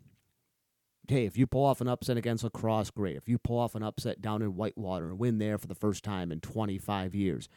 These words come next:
hey, great. But if, even if you lose those two, if they could beat Stout, as far as we're talking about making growth and tangible growth and all that,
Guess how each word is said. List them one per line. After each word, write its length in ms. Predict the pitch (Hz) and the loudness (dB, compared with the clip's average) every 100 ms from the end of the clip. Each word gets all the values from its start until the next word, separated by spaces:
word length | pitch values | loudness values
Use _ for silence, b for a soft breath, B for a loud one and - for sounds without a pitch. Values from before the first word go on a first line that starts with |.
| b b | b b
hey, 320 | - 123 87 - _ _ - | 0 2 0 -6 _ _ -12
great. 540 | 90 107 120 - - - b b b b b b _ - | -2 2 2 2 -6 -20 b b b b b b _ -10
But 200 | 92 104 | 0 0
if, 100 | 101 | 2
even 260 | - 180 190 | 4 6 6
if 140 | 165 | 8
you 100 | 147 | 8
lose 360 | 127 147 151 113 | 10 10 8 6
those 280 | 117 107 - | 4 2 2
two, 460 | - 180 98 76 - - - _ _ _ _ _ _ _ _ _ - | 6 8 8 4 -6 -18 -20 _ _ _ _ _ _ _ _ _ 0
if 120 | 104 | 6
they 160 | 143 | 6
could 220 | 151 147 123 | 8 6 6
beat 220 | 110 - | 2 0
Stout, 600 | - - 165 202 76 - - | -2 0 0 0 -2 -6 -8
as 160 | - 90 - _ | -6 -6 -10 _
far 160 | 127 127 | 0 2
as 100 | 113 | 2
we're 100 | 113 | 0
talking 440 | - 120 117 117 | 0 2 2 0
about 340 | 107 101 98 73 | -2 0 0 0
making 440 | 82 98 - 101 | -4 -4 -2 -2
growth 480 | 92 95 98 98 - | 2 4 4 4 0
and 140 | 76 | -6
tangible 500 | - 110 107 104 101 | -4 -2 0 0 -2
growth 340 | 95 104 95 - | 2 2 2 0
and 100 | 90 | -2
all 160 | 85 | 0
that, 220 | 95 113 | 0 -2